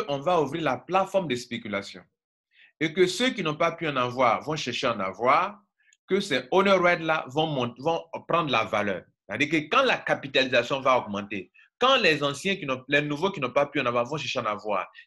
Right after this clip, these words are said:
qui vont apporter de l'argent neuf, ouais, de l'argent neuf dans le business, que la capitalisation de ces Honor Right va augmenter, que bien logiquement, scientifiquement parlant, ok, que ces Honor Right, leur valeur va augmenter.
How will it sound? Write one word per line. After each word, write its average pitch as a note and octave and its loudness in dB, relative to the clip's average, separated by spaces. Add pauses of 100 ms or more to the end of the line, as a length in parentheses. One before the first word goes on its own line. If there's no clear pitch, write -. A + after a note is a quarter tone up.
qui G#3 2
vont G3 0
apporter D#3 2
de E3 -2
l'argent D3 4
neuf, F#3+ 4 (1040)
ouais, A#2 -2
de A2 -8
l'argent A#2+ 0
neuf D#3 0 (100)
dans G2+ -8
le G2 -8
business, A#2+ -2 (640)
que E3+ 0
la D#3 0
capitalisation E3 2
de B2+ -4 (120)
ces C3+ -4
Honor D#3+ 2
Right C#3+ 2
va C3+ 6
augmenter, A#2+ -2 (460)
que D#3+ 0 (100)
bien B2 0
logiquement, A2 -4
scientifiquement A2+ -8
parlant, A2+ -4 (420)
ok, G#2+ -6 (560)
que - 2 (220)
ces - -8
Honor C#3+ 0
Right, C#3+ 4
leur D3 4
valeur A2 0
va A2+ 2
augmenter. F2 -12